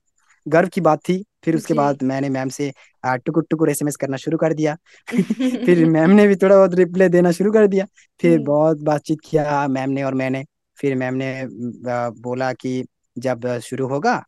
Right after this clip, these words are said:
Speaker 1: हम आपको
Speaker 2: हम्म।
Speaker 1: लिंक भेज देंगे, आप, अ, ठीक है, तो जितना कुछ हो सके तुम पे कर दो।" तो मैंने बोला, "ठीक है मैम।" तो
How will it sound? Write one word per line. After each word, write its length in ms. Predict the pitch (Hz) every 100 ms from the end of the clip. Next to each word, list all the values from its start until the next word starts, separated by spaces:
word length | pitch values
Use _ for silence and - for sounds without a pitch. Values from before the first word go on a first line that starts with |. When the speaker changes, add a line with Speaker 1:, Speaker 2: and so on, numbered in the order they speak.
| _
Speaker 1:
हम 200 | 117 113
आपको 260 | 110 233 113
Speaker 2:
हम्म। 160 | 110
Speaker 1:
लिंक 260 | 110 113 107
भेज 320 | 101 104 107 -
देंगे, 280 | 190 220 - _ _ _ -
आप, 280 | 113 113 113
अ, 180 | 110 101 _ _
ठीक 200 | - -
है, 80 | - _ _ _ -
तो 320 | 117 113 110 -
जितना 480 | 110 117 113 120 117
कुछ 300 | 101 120 110
हो 80 | 107
सके 440 | - 113 185 139
तुम 260 | 120 113 107
पे 220 | - 113
कर 200 | 107 127
दो।" 500 | 143 _ - 190 156 - _ _
तो 60 | 226
मैंने 200 | 180 123
बोला, 200 | 104 107
"ठीक 280 | - 110 120
है 60 |
मैम।" 220 | 151 190 135 _ _ _ _
तो 360 | - 113 113 113